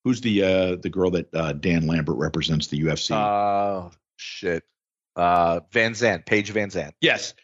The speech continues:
Speaker 1: So if they do that, and it, isn't it funny how Dan Lambert, who everyone fucking hated, like, a month ago, now when he comes out with, with Sammy and Ty, Dan's like a baby face now.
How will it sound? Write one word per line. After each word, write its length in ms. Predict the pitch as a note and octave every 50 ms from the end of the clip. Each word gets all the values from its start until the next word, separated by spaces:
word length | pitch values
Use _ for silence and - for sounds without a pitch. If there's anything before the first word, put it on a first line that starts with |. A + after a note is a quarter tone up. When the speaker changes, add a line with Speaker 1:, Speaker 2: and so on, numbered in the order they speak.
| _ _ _
Speaker 1:
So 220 | - E3 D#3 -
if 160 | - C3+ C3
they 140 | - C#3 B2+
do 340 | A#2 G2+ - - D3+ G3+ A3+ F#3+
that, 380 | D#3 B2 G#2+ G#2 G2+ A#2 - _ _ _
and 120 | D#3+ F3
it, 140 | G3+ A#3 A#3+ -
isn't 200 | A3+ G#3+ C4 C#4+
it 220 | C4+ F#3 - -
funny 520 | - D#3 D3+ D#3+ D#3+ F#3 G#3 G#3 G#3 G3+ - _ _ _
how 380 | - C#3 D3+ D3+ C#3+ C#3 C#3 - A2+ G#2+
Dan 280 | C#3+ D#3 F3 A#3 C4 A#3
Lambert, 520 | F#3 G3 G#3 A3+ G#3 D#3+ C#3+ C3+ C3+ - _ _ _ _ _
who 140 | D#3+ D#3+ - - -
everyone 640 | C3+ E3 - D4 D4+ C#4+ C4+ B3 G#3+ F3+ D#3+ - C#3 - _
fucking 360 | - F#3 F3+ F3+ - F3+ D#3
hated, 380 | C#3+ B2 D#3 F3 F3+ E3+ C#3+ A#2+
like, 220 | A#2 A#2+ A#2+ A#2+ C3
a 60 | A#2+
month 300 | A2+ A#2+ C3 D#3+ F3 F3
ago, 460 | F#3+ D3+ B2+ A2+ G#2+ G#2 A2 G#2+ - - _ _ _ _
now 340 | - C3 D3+ F3+ A3 B3 B3+
when 100 | B3 A3+
he 60 | G3
comes 220 | E3 - F#3 E3+ D#3+
out 160 | F3 F#3 F3+
with, 200 | E3 D3 C3+ - -
with 240 | - D3 C#3+ C3+ B2
Sammy 400 | - - - D#3+ E3 F#3 G3 F#3
and 100 | D#3+ C3+
Ty, 240 | - - F3 E3 - - - D#3
Dan's 440 | D3 B3+ B3 D#4 E4+ F4+ E4+ - -
like 160 | C#4 C4 -
a 80 | - B3
baby 420 | D#3+ - G#3 A#3 C#4+ C#4+ D4 A3
face 440 | E3+ - - D3 C3 A2+ A2+ - -
now. 380 | A#2+ A2+ G2 E2+ D#2+ D2 C2+